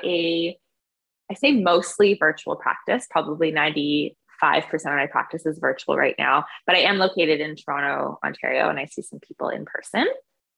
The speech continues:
Um, and I'm also a mom, <laughs> which, so I'm not always a naturopath. I'm a mom. I have a almost three-year-old who keeps me very,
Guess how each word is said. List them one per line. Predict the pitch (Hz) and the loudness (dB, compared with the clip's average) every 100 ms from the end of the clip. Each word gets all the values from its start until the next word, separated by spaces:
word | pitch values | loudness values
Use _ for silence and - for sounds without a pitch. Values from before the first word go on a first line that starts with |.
| _ _ _ _ - | _ _ _ _ 0
Um, | 190 185 185 185 185 190 190 _ _ _ - | 2 4 4 2 0 -4 -6 _ _ _ -6
and | 233 | -2
I'm | 247 | 2
also | 240 294 | 2 2
a | 285 | 2
mom, | 185 160 226 294 269 254 | 2 2 0 -4 -8 -10
<laughs> | 254 - | 0 2
which, | 294 277 - | 2 0 0
so | 196 | 0
I'm | 190 185 | 0 0
not | 185 - | -2 0
always | 170 170 165 | 0 0 -4
a | |
naturopath. | 180 165 - 175 196 | -6 -6 -2 -2 0
I'm | 180 | -4
a | 170 | -2
mom. | 165 156 | 0 2
I | - | 0
have | 175 156 | 0 0
a | 160 160 165 _ _ _ _ | 4 4 2 _ _ _ _
almost | 180 180 190 - - - | 2 2 0 -4 -14 -6
three-year-old | 170 165 160 160 190 185 | 0 4 4 4 2 0
who | 180 | -8
keeps | - 165 - | -6 -10 -8
me | 160 160 - | -8 -8 -4
very, | 165 156 151 151 165 170 | -2 2 4 4 2 -2